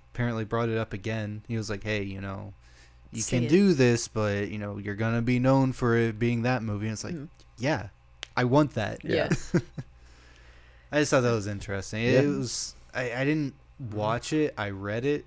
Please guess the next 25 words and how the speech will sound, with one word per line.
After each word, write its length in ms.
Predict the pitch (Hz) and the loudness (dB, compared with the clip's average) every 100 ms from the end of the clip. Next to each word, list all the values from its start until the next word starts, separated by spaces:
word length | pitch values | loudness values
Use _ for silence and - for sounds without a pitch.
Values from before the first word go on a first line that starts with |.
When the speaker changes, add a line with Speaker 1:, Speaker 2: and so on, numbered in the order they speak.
| - | -10
Speaker 1:
so 560 | - 110 98 110 110 110 - - - - | -10 -6 -6 -8 -10 -14 -20 -20 -20 -18
Speaker 3:
Sure. 260 | - 160 - - | -14 -12 -14 -12
Speaker 1:
take 160 | - | -8
that 60 | 170 | -6
Speaker 2:
Mm-hmm. 60 | 107 | -6
Speaker 1:
with 100 | 98 | -8
a 40 | |
grain 180 | 107 101 | -8 -8
of 60 | 98 | -8
salt. 300 | 160 185 185 - | -6 -8 -10 -14
Speaker 2:
Yeah. 220 | 165 156 | -10 -8
Speaker 1:
But 240 | 165 107 - - - - - _ - - _ _ - - | -8 -8 -10 -20 -20 -20 -20 _ -20 -20 _ _ -20 -18
Speaker 2:
Yeah. 100 | 269 320 - - - - _ | -14 -14 -18 -20 -20 -20 _
Uh, 360 | 180 180 170 160 - | -6 -4 -4 -6 -6
I 60 | |
have 140 | 180 170 | -6 -6
two 100 | 226 | -6
more 140 | 233 | -6
facts 320 | 170 151 - | -4 -6 -6
before 200 | - 175 | -10 -8
we 100 | 156 | -8
get 120 | 156 160 | -8 -10
to 100 | 160 | -10
our 80 | |
rating. 280 | 151 156 262 | -10 -10 -10